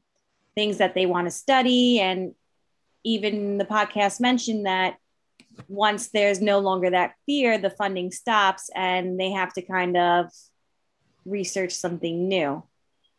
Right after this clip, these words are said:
I also thought it was interesting how, um, power plays in a role of privacy in this week's readings, when,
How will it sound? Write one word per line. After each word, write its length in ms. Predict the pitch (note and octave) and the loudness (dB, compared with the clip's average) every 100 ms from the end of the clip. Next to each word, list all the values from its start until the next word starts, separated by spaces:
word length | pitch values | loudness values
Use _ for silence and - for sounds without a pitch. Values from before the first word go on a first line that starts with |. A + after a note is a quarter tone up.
| - | 0
I 120 | A#3+ | 4
also 280 | C4 D#4 D#4 | 4 4 2
thought 200 | D4+ C4 | 4 4
it 60 | |
was 140 | A#3+ A#3 | 4 2
interesting 720 | A#3 A#3 A3+ - A3 G#3 G#3 | 0 0 -2 -2 -2 0 -4
how, 760 | F#3+ G#3+ G3+ G3 F#3+ F#3+ F#3+ - | -4 0 2 4 4 2 -2 -4
um, 640 | G3+ F#3+ F#3 F#3 F3+ F#3 F#3 _ _ _ _ _ _ _ | 0 4 4 2 -2 -6 -12 _ _ _ _ _ _ _
power 300 | - A3 G#3+ | 0 4 4
plays 320 | G#3+ A#3 G#3 | 2 0 0
in 60 | G3+ | -2
a 40 | |
role 280 | G3 G3 G3 | -2 0 0
of 160 | F#3 - | -2 -2
privacy 600 | G#3+ G3+ G3+ - F3+ F3 | 0 0 -4 -4 -2 -2
in 260 | F3+ F3+ - - | -4 -8 -10 -12
this 360 | F3+ G#3+ G3+ | -2 -2 -2
week's 300 | G3+ F3+ - | -8 -8 -6
readings, 600 | A3 A3 F#3 F#3 F#3 F3+ | -2 0 0 0 -2 -4
when, 580 | G3 F#3+ F#3 F3+ F#3 F3+ | 0 2 4 2 0 -4